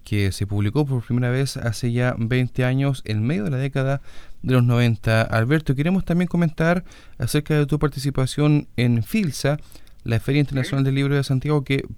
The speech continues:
Speaker 1: parte, eh, de lleno mañana viernes, eh, donde tú también estarás participando y presentando también algunas cosas.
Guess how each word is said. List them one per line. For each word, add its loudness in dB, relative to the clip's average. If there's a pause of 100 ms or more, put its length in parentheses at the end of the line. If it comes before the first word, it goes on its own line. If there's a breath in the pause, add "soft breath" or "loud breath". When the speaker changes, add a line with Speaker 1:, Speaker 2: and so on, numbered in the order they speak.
Speaker 1:
parte, 0
eh, -8
de 0
lleno 2
mañana 2
viernes, 2 (360 soft breath)
eh, 0
donde -2
tú 0
también 4
estarás -2
participando 0
y 0
presentando -2
también -2
algunas -2
cosas. -4